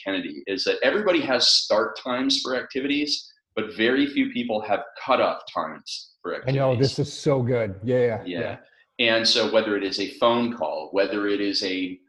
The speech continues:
Speaker 1: a meeting, you know, you need to be very firm. And, and so people are probably thinking, "Well, how do I get out of a phone call? How do I get out of a meeting with clients?" Well, here's the way you do it.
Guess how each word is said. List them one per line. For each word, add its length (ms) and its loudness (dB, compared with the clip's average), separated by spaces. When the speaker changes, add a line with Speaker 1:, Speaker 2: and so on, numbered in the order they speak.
Speaker 1:
a 260 4
meeting, 720 2
you 140 -10
know, 180 -10
you 240 -4
need 440 2
to 200 0
be 280 -2
very 280 0
firm. 580 -2
And, 220 -4
and 220 2
so 160 2
people 220 0
are 120 4
probably 200 0
thinking, 260 -6
"Well, 120 -8
how 180 0
do 120 6
I 80 4
get 180 2
out 100 2
of 60 -8
a 100 -6
phone 220 0
call? 220 -2
How 120 2
do 120 0
I 80 2
get 160 0
out 140 2
of 80 -6
a 160 0
meeting 400 0
with 140 -12
clients?" 760 -4
Well, 400 2
here's 340 0
the 80 -8
way 140 2
you 240 -2
do 200 0
it. 100 -4